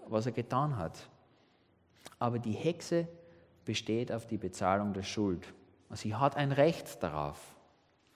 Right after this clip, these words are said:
Es wäre ungerecht. Die Entschuldigung stellt zwar die Beziehungen wieder her,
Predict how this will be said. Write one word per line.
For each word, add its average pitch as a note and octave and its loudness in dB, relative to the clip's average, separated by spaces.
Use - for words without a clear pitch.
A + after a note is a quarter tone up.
Es G#2 -4
wäre A2+ 4
ungerecht. A2 -2
Die G#2 -2
Entschuldigung A#2 4
stellt - 0
zwar G#2 -2
die G#2 -4
Beziehungen G#2+ 0
wieder G2 0
her, G#2 0